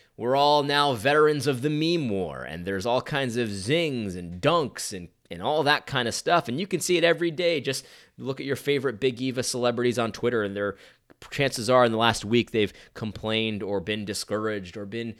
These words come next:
troubled by the lack of charity in, in, in online communication, the unchristlike behavior of people on Twitter, the dunking, the,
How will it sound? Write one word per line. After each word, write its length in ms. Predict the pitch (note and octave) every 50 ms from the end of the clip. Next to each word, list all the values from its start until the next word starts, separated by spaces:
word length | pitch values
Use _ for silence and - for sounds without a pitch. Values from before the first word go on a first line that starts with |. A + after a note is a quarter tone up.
| - _ -
troubled 520 | - - D#3+ E3 C#3+ C#3 A#2+ A2 F#2+ F2+
by 260 | - A#2 A2 A2 G#2+
the 300 | G2 G#2 G#2 G2+ G2 - - - _
lack 280 | - E3 G3 A3 A3 -
of 100 | F#3 -
charity 720 | - - - - - F3 F3 F3+ G3 F#3+ F3+ D3+ C3 A2
in, 320 | G#2 C#2+ G2 G#2 G2+ F#2+ - - - _ -
in, 240 | G#2 G#2 G2 G2 G2
in 200 | G2+ G2+ F#2+ G2+
online 440 | G2+ G2+ G2+ G2 G2 F#2+ F#2 F2 E2+
communication, 760 | - G2+ F#2 F2 F2 E2+ - - F#2+ F2+ - - E2 E2+ F#2
the 140 | G#2+ A#2+ -
unchristlike 880 | D3 D#3+ F3 F3 - - - E3+ E3+ E3 - - D#3+ D#3 D#3+ - C3+
behavior 680 | C#3 D3+ D3 B2+ C3 D#3 F3 F#3 D3 B2 A2 G#2+ F#2 F2+
of 180 | G2+ F#2 - -
people 280 | - B2 - B2+ A#2+ B2
on 140 | A#2 A2+
Twitter, 440 | - - - D3 D3 C3+ A2+ F#2 - - - - -
the 140 | A#2 C3+ D3
dunking, 760 | A#2+ G#2 G#2+ C#3 D#3 F3+ E3 - - B2 G#2+ F#2+ F2+ F2 F2 F2+
the, 240 | G2 G2 G2+ G2